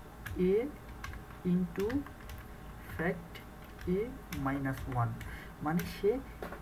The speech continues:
যে ভ্যালুটা পাস করা হয়েছে ওই ভ্যালু প্লাস এই ফাংশনে আবার নিজেকে কল করবে কি দিয়ে? তার ভ্যালু এক কম করে দিয়ে। তো আমরা একটু পরে দেখবো, আগে আমরা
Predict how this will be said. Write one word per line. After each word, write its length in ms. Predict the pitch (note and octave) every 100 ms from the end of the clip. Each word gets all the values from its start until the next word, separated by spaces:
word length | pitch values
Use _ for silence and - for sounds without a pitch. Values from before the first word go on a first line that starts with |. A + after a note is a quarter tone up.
| - - - - - - - - - F3
যে 280 | E3+ F3+ G3+
ভ্যালুটা 380 | E3 F3 F#3 G3
পাস 160 | D3+ E3+ -
করা 180 | F#3 F#3
হয়েছে 340 | G3+ G#3 - -
ওই 180 | F3+ F#3
ভ্যালু 420 | C3 D3 F3 C4 - - -
প্লাস 280 | D3 F3 - - -
এই 140 | A3+ A3+
ফাংশনে 640 | - F#3 F#3+ - G#3+ A#3+ C#4 - - - -
আবার 300 | D#3 D#3 D#4 B4 - - - - -
নিজেকে 340 | G3 A3 A3+
কল 240 | G#3 D3+ C#3+
করবে 280 | D#3 D#3 G3 C4+ - -
কি 120 | F3+
দিয়ে? 240 | E3+ G#3+ D#4 -
তার 180 | G3 F#3+
ভ্যালু 340 | C#3 D#3+ F#3+ -
এক 80 | G3+ -
কম 200 | B3 A3+
করে 180 | D3 C3
দিয়ে। 200 | B2 - - - - - - - -
তো 60 | E3+
আমরা 180 | E3+
একটু 180 | A#3 - - -
পরে 180 | F#3+ D#3+
দেখবো, 340 | B2+ C3+ -
আগে 140 | G3 C#3
আমরা 180 | C#3